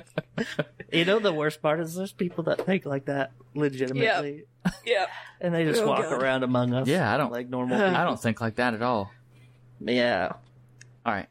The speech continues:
Speaker 2: Okay, Shane. <laughs> My last story. Um, Jeff Bezos is so rich and so bored he's going to space.
Speaker 1: Hell yeah, that's what I would do.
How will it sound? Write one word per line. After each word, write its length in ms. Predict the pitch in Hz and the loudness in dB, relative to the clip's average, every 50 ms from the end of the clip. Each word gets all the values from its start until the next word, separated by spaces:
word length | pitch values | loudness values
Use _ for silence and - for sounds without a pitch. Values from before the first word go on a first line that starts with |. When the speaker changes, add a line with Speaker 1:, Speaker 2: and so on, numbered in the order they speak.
| - _ _ - - | -18 _ _ -8 -6
Speaker 2:
Okay, 260 | - 185 - 170 160 | -6 -4 -4 -4 -6
Shane. 360 | 151 - - - - 180 185 - - - - - - 262 190 165 | -4 -6 -6 -6 -4 -6 -8 -10 -10 -4 -2 0 0 2 2 4
<laughs> 440 | 269 262 254 - 254 233 240 240 - | 2 2 2 2 0 0 0 0 0
My 120 | 233 208 | 0 2
last 320 | 208 202 196 202 208 226 220 | 2 2 2 2 2 0 -4
story. 480 | - - 190 180 180 180 175 175 180 - - - - - - - - - - | -2 0 2 4 4 4 2 0 -2 -6 -14 -18 -18 -16 -16 -18 -18 -8 -2
Um, 480 | 170 180 202 202 196 190 185 185 180 175 _ _ _ - - - - - - - - - - _ - | 0 2 4 4 2 2 0 -4 -6 -10 _ _ _ -20 -20 -20 -20 -20 -20 -20 -20 -20 -20 _ -12
Jeff 300 | - - 175 233 269 - - | -2 0 0 0 0 0 2
Bezos 440 | 214 220 254 269 269 262 262 254 220 | 2 2 4 4 2 2 2 2 -2
is 120 | 208 - | -4 0
so 200 | - 208 202 226 | 2 2 4 4
rich 640 | 247 233 208 208 247 294 - - - - - - _ _ - - | 6 6 6 4 4 2 0 -6 -10 -10 -10 -12 _ _ -6 -2
and 260 | - 180 185 190 190 | 0 0 2 0 0
so 340 | 185 - - 220 233 262 294 | -2 0 2 4 4 4 4
bored 360 | 226 233 247 240 233 233 226 | 4 2 2 4 4 2 2
he's 160 | 208 202 202 | 0 -2 0
going 220 | 202 202 175 170 170 | 2 2 2 2 0
to 60 | 180 | -2
space. 440 | - - - - - - - - - _ _ _ _ | -4 -2 -4 -4 -4 -4 -6 -8 -10 _ _ _ _
Speaker 1:
Hell 260 | 131 127 127 131 131 | -6 -4 -2 0 0
yeah, 220 | 135 143 143 135 | 2 2 2 2
that's 240 | 131 131 135 - - | 0 -2 -6 -8 -8
what 100 | 127 123 | -6 -4
I 60 | 127 | -4
would 140 | 123 110 101 | -4 -6 -8
do. 180 | - 110 120 | -8 -10 -10